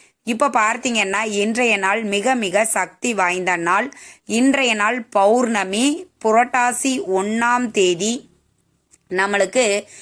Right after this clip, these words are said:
இந்த புரட்டாசி முதல் நாளே பௌர்ணமியும் நம்மளுக்கு இணைந்தே வருகிறது. செவ்வாய்க்கிழமை. ரொம்ப, ரொம்ப, ரொம்ப சக்தி வாய்ந்த, ஒரு அதிசக்தி வாய்ந்த நாள்ல நாம செய்யக்கூடிய வழிபாடுகள், பரிகாரங்கள் அனைத்திற்குமே வந்து கை மேல நம்மளுக்கு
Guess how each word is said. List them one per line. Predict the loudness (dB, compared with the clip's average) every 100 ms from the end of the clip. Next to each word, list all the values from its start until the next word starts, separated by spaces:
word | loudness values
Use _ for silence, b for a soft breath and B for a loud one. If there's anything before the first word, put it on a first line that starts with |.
| B
இந்த | -2 -2
புரட்டாசி | 2 2 2 0 0 -2
முதல் | 0 0 0 0
நாளே | 0 0 -2
பௌர்ணமியும் | 0 2 2 0 -2 -2 -2 -2
நம்மளுக்கு | 0 -2 -2 -4
இணைந்தே | -2 -2 0 0
வருகிறது. | 0 0 0 -2 -4 -6
செவ்வாய்க்கிழமை. | -2 0 2 0 0 -2 -2 0 -4 -6 B B B
ரொம்ப, | -2 2 4 4 4
ரொம்ப, | 2 2 2
ரொம்ப | 2 2 2
சக்தி | 2 -4 -4 -6 -2
வாய்ந்த, | 0 0 -2 0 0
ஒரு | 2 2
அதிசக்தி | 0 -2 -2 -2 -4 -2
வாய்ந்த | -2 -2 -2 -4
நாள்ல | 0 0 0 0 0 -2 -2 B B _
நாம | -2 0 -2
செய்யக்கூடிய | -2 0 0 0 -2 2 2 2
வழிபாடுகள், | 0 0 0 0 0 0 -2
பரிகாரங்கள் | -4 -4 0 2 2 0 -2 -2 -2 -4 B B B B B _
அனைத்திற்குமே | -2 0 0 -2 -4 -4 -2 -2 0
வந்து | -2 -2 -2
கை | 0 0 2
மேல | 2 2 2 0
நம்மளுக்கு | 0 -2 -2 -2 -2